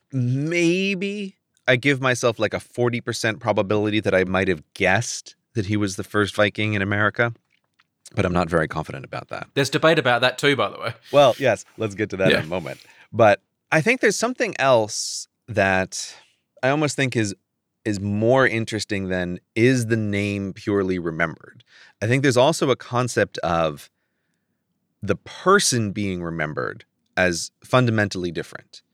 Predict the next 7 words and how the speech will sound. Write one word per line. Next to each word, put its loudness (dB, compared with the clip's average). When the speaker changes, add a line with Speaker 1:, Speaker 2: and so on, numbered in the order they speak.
Speaker 1:
right? 0
Whereas, 0
like, -10
Leif 2
Erikson, -2
first 2
Viking -2